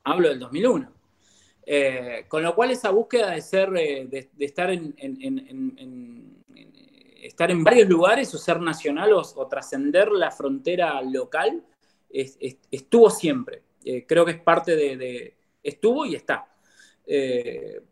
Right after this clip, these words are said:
siempre. Eh, y, y después con cada etapa de la empresa, eh, podés hacerlo o no. Yo creo que empresa estamos recién siendo hace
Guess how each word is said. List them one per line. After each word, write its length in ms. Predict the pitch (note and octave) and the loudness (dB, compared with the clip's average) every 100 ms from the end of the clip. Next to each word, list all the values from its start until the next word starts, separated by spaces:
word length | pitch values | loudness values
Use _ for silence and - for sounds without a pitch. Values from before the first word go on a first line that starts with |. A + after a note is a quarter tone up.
| _ | _
siempre. 560 | - - D#3 A#2+ - - _ _ _ - _ - | -8 0 2 0 -8 -20 _ _ _ -20 _ 0
Eh, 800 | E3 D#3+ D#3 D3 C#3 C3+ C3 - | 4 6 4 4 0 -4 -8 -12
y, 340 | F3 F#3 - | -14 -12 0
y 20 | F#3+ | 2
después 280 | F#3+ D#4+ | 2 0
con 180 | - A#3+ | 0 -2
cada 180 | G3 F#3 | 2 2
etapa 360 | F3+ F#3+ F#3+ E3+ | 2 -2 -2 -2
de 60 | |
la 60 | D#3 | -2
empresa, 1300 | D3 F#3+ G3+ C4 A3 F3 D3 C#3 B2+ B2 A#2 - G#1 - - _ _ _ | -4 -8 -6 -4 -4 -4 -4 -6 -10 -12 -16 -20 -20 -20 -20 _ _ _
eh, 640 | C2 A#2 A2+ A2+ A#1 - _ _ _ _ B2 - | -20 -20 -20 -20 -20 -20 _ _ _ _ -14 -4
podés 300 | C#3+ D#3+ D#3+ | 0 0 -2
hacerlo 380 | D3 F3 E3+ | -2 0 2
o 60 | C#3+ | 0
no. 360 | D#3 C3 - _ _ | -2 -6 -10 _ _
Yo 160 | D#3 D#3+ | -8 -2
creo 240 | E3+ E3 | 0 0
que 440 | D3 C3 B2+ B2 - | -2 -6 -6 -10 -12
empresa 500 | C#3 C#3+ F3 G3+ G#3+ | -10 -4 -4 -4 -8
estamos 640 | - E3 D#3 C#3+ - - _ - | -6 -4 -2 -4 -8 -18 _ -14
recién 540 | - C3 - E3 E3+ | -10 -10 -8 -6 -6
siendo 360 | E3 E3 E3 D#3 | -4 -4 2 0
hace 520 | - B2 A#2 A#2 - | 0 -4 -6 -6 -14